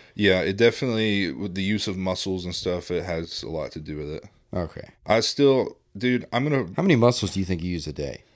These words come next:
Speaker 2: Four?
Speaker 1: When I don't work, not a lot. But when I do work, I'm actually, that's one, that's the only reason why I don't care about the gym, because I actually have a, still have a physical job. But when I'm sitting in an office all day,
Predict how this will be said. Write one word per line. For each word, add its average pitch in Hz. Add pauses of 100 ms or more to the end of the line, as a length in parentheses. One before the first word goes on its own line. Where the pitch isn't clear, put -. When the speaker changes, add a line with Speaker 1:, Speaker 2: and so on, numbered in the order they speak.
Speaker 2:
Four? 98 (240)
Speaker 1:
When 92
I 90
don't 98
work, 131
not 90
a 82
lot. 80
But 87
when 90
I 90
do 95
work, 123
I'm 90
actually, 85
that's 110
one, 156
that's 143
the 180
only 180
reason 151
why 131
I 127
don't 123
care 120
about 110
the 90
gym, 90
because 78
I 87
actually 101
have 98
a, 95
still 117
have 107
a 85
physical 87
job. 82
But 71
when 87
I'm 110
sitting 117
in 120
an 98
office 95
all 135
day, 147